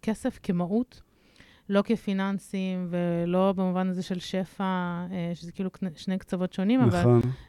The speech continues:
Speaker 1: אני מדברת יותר על המהות של כסף, על מה זה אומר שיש לי כסף, שאין לי כסף, שאני עושה כסף, שאני לא עושה, מה זה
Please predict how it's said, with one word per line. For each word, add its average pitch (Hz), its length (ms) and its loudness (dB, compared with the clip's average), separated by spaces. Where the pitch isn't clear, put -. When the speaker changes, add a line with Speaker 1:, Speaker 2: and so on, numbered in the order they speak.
Speaker 1:
אני 180 240 2
מדברת 180 440 2
יותר 208 160 -2
על 220 160 2
המהות 190 340 2
של 220 220 0
כסף, 196 420 -4
על 175 60 0
מה 180 160 0
זה 180 120 0
אומר 185 260 0
שיש 196 380 -4
לי 220 60 -4
כסף, 196 340 -6
שאין 196 240 -4
לי 214 80 0
כסף, 202 340 -6
שאני 185 220 -4
עושה 202 240 -6
כסף, 202 320 -8
שאני 190 200 -8
לא 196 80 -6
עושה, 196 220 -10
מה 185 140 -6
זה 185 120 -8